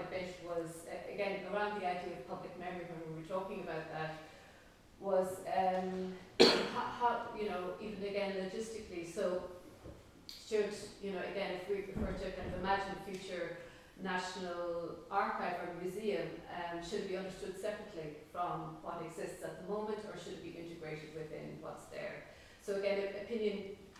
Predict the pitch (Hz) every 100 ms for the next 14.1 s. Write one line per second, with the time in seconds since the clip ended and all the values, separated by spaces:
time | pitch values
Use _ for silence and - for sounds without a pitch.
0 | - - - - 233 226 285 277 - 190
1 | 185 190 190 - - - 190 185 180 190
2 | 180 196 247 - 190 175 170 175 180 -
3 | - - - - - - - 185 170 165
4 | 165 160 - 175 - - - - - -
5 | 170 170 165 160 - - 185 190 185 196
6 | 226 226 208 196 196 - 190 - - -
7 | - - - - - - - 208 202 202
8 | 196 214 - 208 208 208 196 202 - -
9 | - 196 - 220 220 - - - 214 196
10 | 196 208 190 190 185 180 185 175 170 180
11 | 180 - - - - - - - - -
12 | 196 196 196 196 196 202 185 180 - 208
13 | 220 202 - - 175 170 160 160 170 165